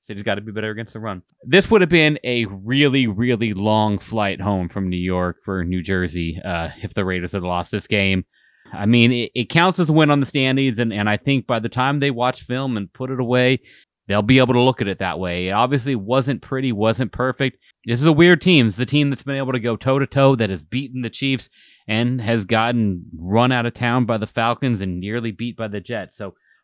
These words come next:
we don't know what the hell to expect when the Colts come to town next week, but you gotta figure that the Raiders, if they can, uh, if they can put together the kind of game that they played against the Chiefs the last time they were at home, uh, they, uh, they've got a chance to win one.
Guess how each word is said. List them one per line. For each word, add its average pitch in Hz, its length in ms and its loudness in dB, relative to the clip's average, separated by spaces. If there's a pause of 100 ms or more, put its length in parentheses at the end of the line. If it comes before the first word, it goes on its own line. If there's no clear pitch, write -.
we 131 100 0
don't 165 140 4
know 131 120 4
what 110 420 2
the 135 80 -2
hell 135 200 0
to 127 120 2
expect 127 480 0
when 120 160 4
the 110 80 2
Colts 131 320 -6
come 139 160 0
to 123 80 0
town 135 300 -2
next 127 240 -6
week, 131 300 -10
but 101 200 -8 (340)
you - 60 -20
gotta 120 220 -2
figure 139 300 -6
that 117 140 -8
the 110 120 -10
Raiders, 120 460 -6 (460)
if 101 260 -12
they 139 120 -4
can, 139 240 -4
uh, 127 320 -6 (160)
if 104 160 -12
they 131 140 0
can 143 180 2 (300)
put - 160 -4
together 147 340 0
the 127 100 -2
kind 143 200 -2
of 135 60 -2
game 143 200 0
that 139 80 2
they 127 80 0
played 139 220 0
against 131 240 0
the 113 80 -4
Chiefs 156 300 -2
the 110 40 -4
last 113 240 0
time 120 140 2
they 120 100 0
were 113 120 0
at 107 100 0
home, 120 340 0
uh, 107 160 0 (500)
they, 101 280 2
uh, 98 180 2
they've 95 160 -2
got 107 160 2
a 107 60 -4
chance 113 280 0
to 107 80 -6
win 127 280 0
one. 143 360 0